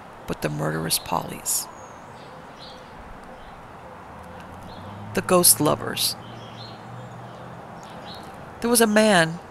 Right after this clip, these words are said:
known as Old Noel Simpson, and he wasn't really known for p-, spreading wild tales. He was a fisherman,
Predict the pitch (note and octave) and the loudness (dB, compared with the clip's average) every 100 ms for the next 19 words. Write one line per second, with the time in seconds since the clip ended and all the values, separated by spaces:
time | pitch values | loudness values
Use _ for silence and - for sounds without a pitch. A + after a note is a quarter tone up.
0 | - E3+ E3+ D#3 - - F3 F#3 G3 F#3 | 2 4 6 4 2 6 8 8 6 4
1 | E3+ F3+ F#3 - G3 E3+ - - - - | 2 2 6 6 6 4 4 4 -2 -12
2 | - - - - - - - - - - | -16 -16 -16 -16 -14 -14 -14 -14 -14 -14
3 | - - - G#3 D4+ E4 C4+ G#3+ G#3 F#3+ | -14 -12 -2 0 2 4 2 2 2 4
4 | F3 G3+ F3 - - - - - - F#3+ | 6 4 4 -2 -4 -4 4 4 6 4
5 | E3+ D3+ D#3 D#3 - F3+ F3 - - - | 4 2 0 2 2 4 4 4 4 4
6 | - - - - - - - - - B3+ | 2 -10 -10 -10 -14 -18 -18 -16 0 6
7 | B3+ - B3 A#3+ F3+ D3+ G#2+ | 6 6 6 8 8 6 4